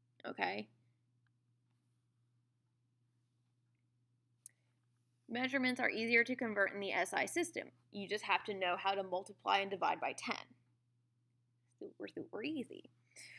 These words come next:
In the United States, we use what's called the English or standard system. Okay, so English system would be, like, feet, inches, pounds, um,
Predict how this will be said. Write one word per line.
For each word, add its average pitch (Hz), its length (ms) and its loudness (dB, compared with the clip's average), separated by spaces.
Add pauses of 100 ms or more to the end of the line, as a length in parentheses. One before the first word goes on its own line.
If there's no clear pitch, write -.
(800)
In 254 140 10
the 247 60 6
United 277 440 6
States, 311 560 2
we 233 180 0
use 262 300 4
what's 226 160 0
called 220 260 2
the 208 180 0
English 226 560 0
or 196 200 -2
standard 202 640 0
system. - 680 -6 (340)
Okay, - 180 2
so 202 120 -2 (100)
English 262 340 2
system 220 340 0
would 202 160 -4
be, 196 180 0
like, 180 380 2 (260)
feet, - 480 0 (380)
inches, 220 560 0 (360)
pounds, 226 760 2
um, 196 520 2